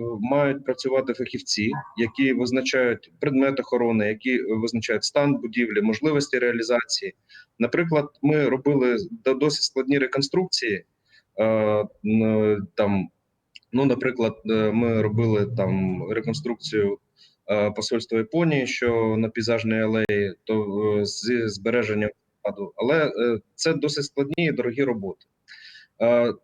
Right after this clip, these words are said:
тут ще треба сказати, що, о, будь-яка реконструкція, особливо історичної будівлі, вона, е, е, вартує набагато більше, ніж нове будівництво часто.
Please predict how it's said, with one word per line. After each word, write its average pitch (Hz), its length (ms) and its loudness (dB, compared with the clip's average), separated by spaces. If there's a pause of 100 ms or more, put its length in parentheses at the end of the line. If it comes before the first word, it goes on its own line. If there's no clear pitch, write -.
тут 185 200 2
ще 151 320 0
треба 147 360 0
сказати, 143 500 0
що, 131 460 0
о, 120 360 0
будь-яка 139 420 -2
реконструкція, 131 680 0
особливо 120 460 -2
історичної 123 560 -2
будівлі, 135 500 0 (920)
вона, 143 640 2
е, 120 80 2
е, 123 300 2 (480)
вартує 135 800 2
набагато 131 580 0
більше, 131 420 -2
ніж 131 240 0
нове 127 220 0
будівництво 120 580 -4
часто. - 340 -14